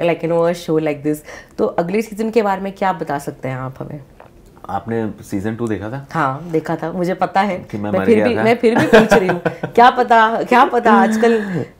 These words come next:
Speaker 2: हाँ, हाँ। खैर, मैं मर तो गया ही हूँ, but हाँ, अगला सीजन बन रहा है और आएगा। I hope कुछ झलकियाँ हो,
Speaker 1: Did
Speaker 2: मीनिंग
Speaker 1: that
Speaker 2: की।
Speaker 1: upset you? Like, जब आपने पढ़ा था स्क्रिप्ट?
Speaker 2: Actually, I, I thought it was so well written कि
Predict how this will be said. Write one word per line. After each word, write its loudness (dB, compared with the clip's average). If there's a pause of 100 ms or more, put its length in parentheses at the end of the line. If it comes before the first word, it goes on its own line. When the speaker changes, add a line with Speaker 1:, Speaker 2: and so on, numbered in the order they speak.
(140)
Speaker 2:
हाँ, -6
हाँ। -8 (640)
खैर, 2
मैं -2
मर -2
तो -4
गया 0
ही -2
हूँ, -8
but -4
हाँ, -2
अगला -6
सीजन -6
बन -2
रहा -6
है -10 (440)
और -6
आएगा। -6
I -10
hope -4 (440)
कुछ -12
झलकियाँ -8
हो, -8
Speaker 1:
Did -8
Speaker 2:
मीनिंग 0
Speaker 1:
that 6
Speaker 2:
की। 0
Speaker 1:
upset -2
you? -4
Like, -4
जब -2
आपने -2
पढ़ा -2
था -6
स्क्रिप्ट? -10
Speaker 2:
Actually, -4 (200)
I, -6
I -
thought -4 (160)
it -12
was -2
so -4
well 0
written -6 (520)
कि -2